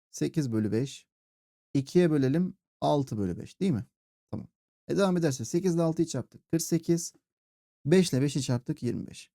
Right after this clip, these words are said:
Kırk sekiz bölü yirmi beş santimetre kareymiş bizim alanımız. Anlaştık. Evet. Gerçek sayılar. Bak. Gerçek sayılar hemen ufacık bir kazanım. Hemen şunu da yapalım. Sınavda bunlardan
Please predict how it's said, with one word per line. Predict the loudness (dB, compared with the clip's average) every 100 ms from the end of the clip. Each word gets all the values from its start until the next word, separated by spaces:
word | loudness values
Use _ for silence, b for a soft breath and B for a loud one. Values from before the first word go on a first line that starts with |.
| _
Kırk | -8
sekiz | -4 -4 -4 -2
bölü | -2
yirmi | 0 0 0
beş | -2 -4
santimetre | -6 -4 -4 -4 -6 -6 -6
kareymiş | -6 -6 -6 -8 -10
bizim | -6 -6 -8 _
alanımız. | -2 -2 -2 -10 -14 -16 -16 -16 _ _ -4
Anlaştık. | -2 0 -2 -6 _ _ _ _ _ _ _ _ _ _ _ _ _ _ 4
Evet. | 4 4 0 -10 _ 4
Gerçek | 4 4 2 2
sayılar. | 6 8 8 4 -6 _ _ _ _ _ _ 0
Bak. | 2 2 -6 _ 2
Gerçek | 2 4 2 4
sayılar | 6 6 6
hemen | 6 6 4
ufacık | 2 4 4 4 2
bir | 0 0 -12 _ _ _ _ _ _
kazanım. | 2 6 6 4 4
Hemen | 4 4
şunu | 4 4
da | 4
yapalım. | 2 0 -6 -8 _ _ _ _ _ _ _ _ _
Sınavda | 2 4 6 6 4
bunlardan | 4 4 2 0 -2